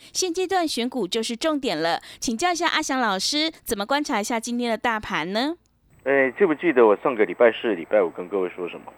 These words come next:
Speaker 2: 我说急拉不追，
Speaker 1: 对，
Speaker 2: 急杀
Speaker 1: 急杀再来买，对。
Speaker 2: 那请问各位，昨天是不是急杀？
Speaker 1: 是的。
Speaker 2: 所以昨天，哦，我是通知会员朋友直接下去低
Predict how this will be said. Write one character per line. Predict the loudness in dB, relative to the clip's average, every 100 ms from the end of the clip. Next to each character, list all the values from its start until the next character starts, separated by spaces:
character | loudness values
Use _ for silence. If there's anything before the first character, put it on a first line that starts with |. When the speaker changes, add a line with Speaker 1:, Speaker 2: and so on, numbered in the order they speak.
| _ _
Speaker 2:
我 | -8
说 | 0 0 0
急 | -2 6
拉 | 6
不 | 6 2
追， | 2 2 2 -8 -8
Speaker 1:
对， | -4 -4
Speaker 2:
急 | 0
杀 | 4 4 0 -8
Speaker 1:
急 | -10 2
杀 | 4 4 0
再 | -6
来 | -8 -8
买， | -12 -14 -8
对。 | -2 0 0 -4
Speaker 2:
那 |
请 | -6
问 | -6 0
各 | 4
位， | 4
昨 | 2
天 | -2 -4
是 |
不 | -6
是 | -8
急 | -10 -12
杀？ | -10 -10 -10
Speaker 1:
是 | -10 -10
的。 | -6 -4 -4 -6 _ _ _ _
Speaker 2:
所 | 0 0
以 | 0
昨 | 0 -2
天， | 0 -2 -2 -8 -18 -10
哦， | -2 -2 -2
我 | -8 -8
是 | -4 0 0 -2
通 | -6 -8
知 | -4
会 | -2
员 | -2 -2
朋 |
友 | -8 -8
直 | -8
接 | -6
下 | -6
去 | -6 -8
低 | -12